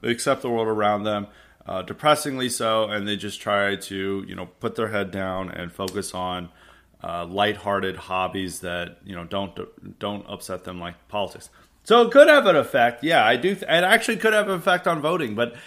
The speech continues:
instead of, like, these people, like, not voting and somehow the state is like, "Oh my God, there's all these people not voting. We have to give them their own state now." Instead, it's like, "Awesome. All these Trump supporters are not voting anymore,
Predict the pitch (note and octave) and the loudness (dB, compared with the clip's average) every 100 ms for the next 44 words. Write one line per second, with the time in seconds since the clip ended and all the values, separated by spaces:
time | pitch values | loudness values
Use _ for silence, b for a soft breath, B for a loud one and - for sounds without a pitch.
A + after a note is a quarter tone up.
0 | B - C3 F3+ E3+ D3 D3+ D3 C#3 D#3 | B -8 -2 2 2 2 2 2 -4 -4
1 | C3+ C3 B2 A#2 G#2+ A#2+ C3 B2 B2 A#2+ | -4 -4 0 -2 0 -2 -2 -2 -2 0
2 | A#2 A2 - A2 - A#2+ A2+ A2+ G#2 - | -4 -6 -10 -8 -4 -4 -2 -4 -4 -6
3 | A2 A2 G2+ F#2 F2 F#2+ F#2+ - A2+ G2 | -4 -2 -4 -6 -6 -6 -6 -8 -6 -6
4 | F#2+ F#2+ E2 - b b b _ B2+ B2 | -4 -6 -6 -14 b b b _ -2 -2
5 | A#2+ B2+ B2 A#2+ - A#2+ A2 G#2 G#2 G#2 | 2 4 4 0 -4 -6 -2 -2 -2 0
6 | G2 F2 E2+ F#2+ A#2 A2+ G#2+ G#2+ F#2 G2 | -2 -4 -8 0 2 2 0 -2 -2 -6
7 | F#2+ F#2+ G2 F#2+ - - A2 A2 G2+ E2+ | -4 -4 -4 -6 -10 -6 -6 -6 -10 -10
8 | E2 b b b A2+ - E3+ F3 B2 C3 | -12 b b b -8 4 6 8 6 2
9 | A#2+ - A2 F3 G3+ - G2 F2+ A#2 C3 | 0 0 6 6 6 -2 -4 -2 -2 0
10 | C#3+ B2 - C3+ C#3 C3+ A#2+ A2+ A2 G#2 | 0 -2 -4 -2 -2 -4 -4 -4 -2 0
11 | A2+ A#2 A2+ A#2+ A2 G2+ G2+ G#2 G#2 | 2 2 2 -2 -6 -6 -4 -4 -4